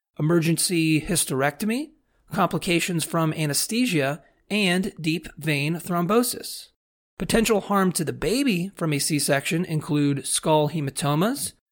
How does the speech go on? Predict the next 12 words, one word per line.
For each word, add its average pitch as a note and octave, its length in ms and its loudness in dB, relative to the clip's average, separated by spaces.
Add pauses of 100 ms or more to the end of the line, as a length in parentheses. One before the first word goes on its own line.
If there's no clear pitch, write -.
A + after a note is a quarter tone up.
(220)
clavicle E3 600 2
and D3+ 420 0
long D3 320 0
bone C#3 240 0
fractures, D3+ 800 -2 (420)
brachial G#3 440 4
plexus G#3+ 640 0
and F3 360 0
cranial F#3+ 420 2
nerve D#3+ 440 2
stretch - 540 0
injuries, G3 640 0